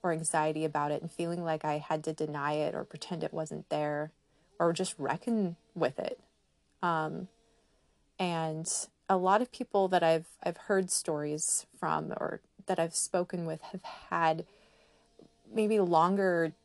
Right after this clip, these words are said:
runways leading up to their coming out where they recognized that there was something that was not right and that, that they just kind of knew or other people knew.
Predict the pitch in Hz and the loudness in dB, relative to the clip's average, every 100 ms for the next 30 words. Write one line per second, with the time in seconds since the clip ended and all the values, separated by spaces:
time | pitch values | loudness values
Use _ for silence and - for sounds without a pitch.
0 | _ _ 175 165 180 208 240 285 302 - | _ _ 4 6 6 4 4 4 2 2
1 | 269 254 247 240 - 226 214 233 214 208 | 0 0 -2 -4 -2 -2 0 -2 0 2
2 | 196 190 180 175 165 175 170 165 160 165 | 2 2 0 -2 0 0 2 2 0 -8
3 | 170 160 151 147 151 - - - - 285 | -6 -4 -2 -2 -2 -4 -6 -6 4 6
4 | 240 170 185 170 160 156 151 147 147 147 | 6 2 -2 -4 -4 -4 -4 -6 -4 -4
5 | - - - - - - _ _ _ _ | -2 -4 -4 -6 -6 -8 _ _ _ _
6 | _ _ _ _ _ 202 175 170 160 156 | _ _ _ _ _ -6 -4 -2 -4 -6
7 | 160 - - _ _ _ _ _ _ _ | -6 -8 -10 _ _ _ _ _ _ _
8 | _ _ _ _ _ - 190 175 - 185 | _ _ _ _ _ -8 0 0 0 -6
9 | 190 220 214 220 - - 180 160 151 151 | 0 2 4 2 0 -2 -4 -2 -4 -4
10 | 143 - - - 208 - 208 214 - 190 | -4 -4 -6 0 0 4 4 4 0 -4
11 | 165 160 156 151 151 - | -4 -2 -2 -2 -2 -4